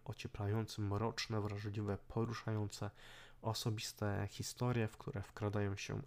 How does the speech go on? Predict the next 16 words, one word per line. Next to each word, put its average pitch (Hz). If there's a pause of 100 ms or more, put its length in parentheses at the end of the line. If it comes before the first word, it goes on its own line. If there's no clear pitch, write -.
(160)
echa 110
jej 107
lęków, 123 (500)
problemów 113
z -
depresją, 113
rozpadających 113
się 104
relacji, 113 (400)
rozczarowań, 110
czułych 104
refleksji. - (1800)
Ten 110
ponury 151
wydźwięk 101
tekstów -